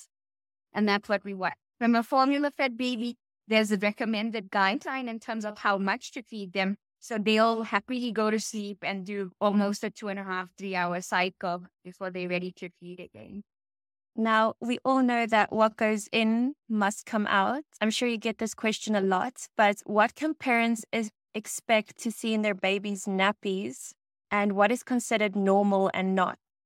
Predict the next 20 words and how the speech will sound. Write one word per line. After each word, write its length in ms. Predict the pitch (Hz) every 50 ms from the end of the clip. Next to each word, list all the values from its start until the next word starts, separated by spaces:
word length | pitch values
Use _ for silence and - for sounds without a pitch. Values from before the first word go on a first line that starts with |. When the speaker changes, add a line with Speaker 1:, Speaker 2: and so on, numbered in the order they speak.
| _ _ -
Speaker 1:
So 260 | - 311 285 294 285 - _ _
I 200 | - 247 269 277
like 240 | 302 320 311 320 -
to 120 | - - 262
talk 260 | - - 262 254 - -
about 300 | 277 220 247 226 226 214
what 220 | 214 214 208 202 - _ - -
is 200 | - 226 208 -
called 440 | - - - 214 208 208 208 - _
poop 340 | - - 392 339 - - -
milestones. 920 | 226 208 190 196 220 247 254 - - - 190 175 170 170 175 196 - - _ _ _ _ _
And 160 | - 202 202
we 100 | 202 202
all 440 | - - 226 233 233 233 233 233 226
very 340 | 220 208 185 202 214 226 247
much, 480 | 247 226 208 220 240 _ - - - - _ _ _ _ _ _ _
you 80 | - 196
know, 40 | 190
we, 140 | 208 202
we 140 | 185 202 202